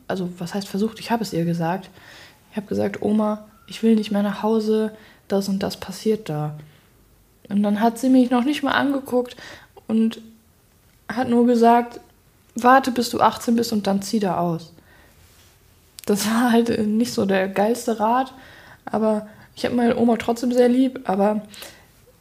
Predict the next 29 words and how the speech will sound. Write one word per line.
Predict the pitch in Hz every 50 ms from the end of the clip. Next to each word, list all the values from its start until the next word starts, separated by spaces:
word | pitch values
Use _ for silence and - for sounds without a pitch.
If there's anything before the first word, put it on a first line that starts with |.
| _ _ _
ich | - 220 226
denk | - 254 254 247
mir | 247 240 240
halt, | 233 226 226 -
okay, | - - - 262 254
vielleicht | 247 - 240 226 226 233 226
ist | - 233 - -
ihr | 247 240 233
sowas | 226 220 196 202 202
auch | - 196 -
passiert | - - 208 202 - 220 220 208 208 -
und, | 196 190 - - - -
äh, | 180 170 165 165 170 170 - - - - - - - - - - - - - - _ - - - - - - 196 180 - - - -
weiß | - 190 202 208
ich | 190
nicht, | 185 175 170 165 -
vielleicht | - - 185 185 185 185 185 - - - - - - - - - - - - - - - _ _ - _ _ _ _ _ - -
ist | - 202 - -
sie | 208 196
halt | 196 180 -
auch | 196 202 202
damit | - - 185 180 175 -
aufgewachsen | 190 180 190 - - 214 214 214 208 214 - 220 202 196
und | 190 190 190 190 -
denkt | 190 190 196 - -
halt, | 196 190 185 -
äh, | 185 180 180
das | 180 180 -
muss, | 208 208 202 - - - -